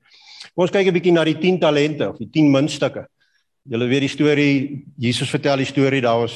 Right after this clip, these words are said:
vir ouens vyf muntstukke gegee, twee en een, en hy het teruggekom en hy het vir die ou van die vyf gevra, weet, "Wat het jy met jou vyf gedoen?" Hy het gesê, "Nee, hier's nog vyf," en die ou met twee het gesê, "Hier's nog twee."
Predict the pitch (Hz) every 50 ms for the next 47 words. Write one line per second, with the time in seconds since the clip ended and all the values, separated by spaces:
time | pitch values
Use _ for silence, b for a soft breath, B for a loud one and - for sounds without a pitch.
0 | - - 131 120 123 123 117 113 - - 139 131 131 139 131 - - 151 143 139
1 | 143 143 127 127 - - - 123 - 123 113 131 127 - - 135 127 120 - 131
2 | 127 135 127 127 117 104 104 - 175 180 185 175 165 160 160 B B B B B
3 | B B B _ - 107 104 101 104 117 - - 165 165 120 156 151 - 165 156
4 | 160 156 147 123 113 110 110 101 117 123 135 151 143 - 139 135 117 - 151 147
5 | 151 - - - 139 - 151 151 151 147 147 147 135 B B B B B B _
6 | - 127 127 113 123 127 151 147 131 143 147 147 147 135 147 143 143 147 147 151
7 | 147 - 147 139 143 139 131 131 - 131 127 - 147 135 139 139 135 127 123 113
8 | 123 127 139 135 - - 143 139 135 135 123 113 117 120 117 123 127 120 - 131
9 | 131 135 131 - - - - 123 117 - 123 123 120 - - 127 123 113